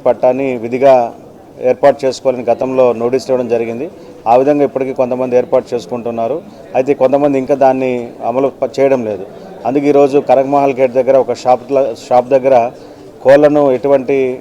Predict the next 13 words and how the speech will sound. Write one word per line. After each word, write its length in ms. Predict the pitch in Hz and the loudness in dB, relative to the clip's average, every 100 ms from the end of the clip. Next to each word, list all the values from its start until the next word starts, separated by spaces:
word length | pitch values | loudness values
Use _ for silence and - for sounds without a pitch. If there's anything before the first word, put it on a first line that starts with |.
| - | -6
ఆ, 580 | 120 120 117 113 113 113 | 0 2 2 -2 -4 -4
హైజీన్ 280 | 120 127 135 | -4 -2 0
కండిషన్స్ 640 | 139 131 123 131 123 135 123 - | 0 -2 -4 -6 -4 -2 -2 -2
ప-, 100 | 127 | -4
పట్టించుకోకుండా 720 | 117 123 127 123 135 127 131 120 | -2 -4 -4 -4 -4 -4 -6 -6
చేసిన 200 | 127 - | -6 -6
వారిపైన 520 | 127 117 127 131 123 113 - - - - | -4 -4 -4 -2 -2 -2 -12 -20 -14 -4
పెనాల్టీ 300 | 127 139 139 | 0 2 2
కూడా 160 | 135 | 2
విధించడం 440 | 120 120 123 127 110 | 2 0 -6 -8 -4
జరిగింది. 480 | 117 117 117 147 - - - - | -4 -4 -8 -8 -12 -20 -20 -6
కాబట్టి 220 | 123 131 - | -2 -2 -2
ప్రజలు 500 | - 120 139 170 | -4 -2 0 0